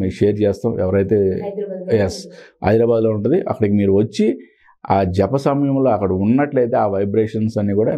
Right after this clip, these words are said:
Speaker 1: మీకు ఇంకా చాలా
Speaker 2: ఆ,
Speaker 1: పాజిటివ్‌గా
Speaker 2: దానికి
Speaker 1: ఉంటుంది.
Speaker 2: సంబంధించిన వీడియో రికార్డు అనేది ఖచ్చితంగా మన వీడియోలో చూడొచ్చు,
Speaker 1: ఎస్.
Speaker 2: మన, మన ఛానల్లో చూడొచ్చు.
Speaker 1: ఎస్, ఎస్. ప్రతిరోజు తీర్థం తీ-, తీర్థ ప్రసాదాలు తీసుకోవచ్చు. ఎవరైనా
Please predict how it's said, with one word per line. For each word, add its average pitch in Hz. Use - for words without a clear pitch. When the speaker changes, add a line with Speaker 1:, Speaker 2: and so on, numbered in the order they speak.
Speaker 1:
మీకు 101
ఇంకా 113
చాలా 104
Speaker 2:
ఆ, 185
Speaker 1:
పాజిటివ్‌గా 98
Speaker 2:
దానికి -
Speaker 1:
ఉంటుంది. -
Speaker 2:
సంబంధించిన 302
వీడియో 277
రికార్డు 247
అనేది 233
ఖచ్చితంగా 302
మన 214
వీడియోలో 185
చూడొచ్చు, 208
Speaker 1:
ఎస్. 87
Speaker 2:
మన, 180
మన 208
ఛానల్లో 214
చూడొచ్చు. 175
Speaker 1:
ఎస్, -
ఎస్. 76
ప్రతిరోజు 156
తీర్థం 135
తీ-, 120
తీర్థ 117
ప్రసాదాలు 113
తీసుకోవచ్చు. 107
ఎవరైనా 160